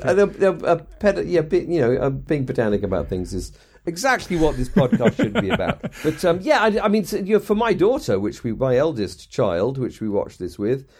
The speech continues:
Speaker 1: um, the last time she saw the Tenth Doctor and Don Noble together, um, was when she was ten years old. Actually,
Speaker 2: Wow.
Speaker 1: slightly later than that, 'cause I think
Speaker 2: Mm-hmm.
Speaker 1: we watched these on disc.
Speaker 2: Right.
Speaker 1: Um, but more than a decade ago, and I think
Speaker 2: Mm-hmm.
Speaker 1: that was a good watch for her. I mean,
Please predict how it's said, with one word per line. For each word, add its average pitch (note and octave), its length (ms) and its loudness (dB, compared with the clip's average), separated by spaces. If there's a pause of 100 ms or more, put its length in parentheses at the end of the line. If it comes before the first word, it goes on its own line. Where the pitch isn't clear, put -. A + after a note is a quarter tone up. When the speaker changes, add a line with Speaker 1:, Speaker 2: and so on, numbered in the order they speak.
(220)
Speaker 1:
um, C3 300 0
the C#3+ 140 -2
last B2+ 260 -2
time C3 160 0
she C3 260 -6
saw C3+ 360 -2
the C3 180 -10
Tenth B2+ 320 -2
Doctor C3+ 320 -2
and C#3 80 -4
Don D3 260 -2
Noble D3 360 0
together, D3 720 0
um, D3 280 -2
was D#3+ 160 -2
when F3+ 140 0
she F3+ 140 -8
was F3 120 -4
ten F#3 220 -2
years F#3 160 0
old. C3+ 340 -6 (280)
Actually, C3 280 0
Speaker 2:
Wow. E2 40 -10
Speaker 1:
slightly F2+ 340 -4
later F#2+ 360 -4
than D#2+ 180 -10
that, D#2+ 200 -10
'cause - 140 -16
I F2 60 -6
think C3+ 140 0
Speaker 2:
Mm-hmm. C#3 100 -2
Speaker 1:
we F2 80 -6
watched - 260 -10
these E2+ 220 -10
on D#2+ 160 -8
disc. D2+ 480 -10 (220)
Speaker 2:
Right. A2+ 280 -2
Speaker 1:
Um, E2 480 -8 (140)
but - 300 -4
more A#2 300 0
than D3 140 -2
a D#3+ 60 2
decade D#3+ 380 -4
ago, C#2+ 260 -6
and G2 100 -4
I - 20 -4
think C3 220 -6
Speaker 2:
Mm-hmm. - 120 -4
Speaker 1:
that D#3 80 2
was D3+ 120 -4
a D3+ 40 -10
good D#3+ 140 0
watch E3+ 240 0
for B2+ 140 -2
her. F#2+ 100 2
I A#2+ 80 2
mean, A#2+ 260 -4